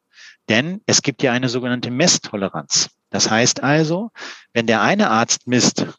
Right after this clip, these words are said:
ja, und er sagt zwanzig oder dreißig Grad und es misst ein anderer das Gleiche, entsteht eine Toleranz von zwei Komma fünf etwa nach oben, zwei Komma fünf nach unten. Das heißt, wir haben eine Toleranz von fünf Grad. Dafür ein Röntgenbild zu machen,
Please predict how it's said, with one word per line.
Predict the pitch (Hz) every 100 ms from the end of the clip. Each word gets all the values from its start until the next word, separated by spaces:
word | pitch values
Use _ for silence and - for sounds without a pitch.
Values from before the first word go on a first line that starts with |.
| _ _ _ _
ja, | - 104 143
und | -
er | 123
sagt | 113 120 -
zwanzig | - 151 151 120 -
oder | 120 110
dreißig | 113 143 - 147
Grad | - 90 85 -
und | 104
es | 113
misst | 131 131 -
ein |
anderer | 139 151 175 120
das | 110 -
Gleiche, | - 117 143 - 92 87
entsteht | - - 131 -
eine | -
Toleranz | - 117 113 139
von | - 117
zwei | 113 - 117
Komma | - 123
fünf | 120 - 135
etwa | 123 - 120
nach | 117 -
oben, | 139 143
zwei | 131 - 113
Komma | - 113 113
fünf | - 123 -
nach | 120
unten. | 151 196
Das | 101 170
heißt, | 123 123 -
wir | 120
haben | 120
eine | 117
Toleranz | - 117 123 139
von | - 123
fünf | - 160 -
Grad. | 151 135 - - - - - - - _ _ -
Dafür | 110 - 143
ein | 143 113
Röntgenbild | 120 190 185 135 110 -
zu | 110
machen, | 101 92 95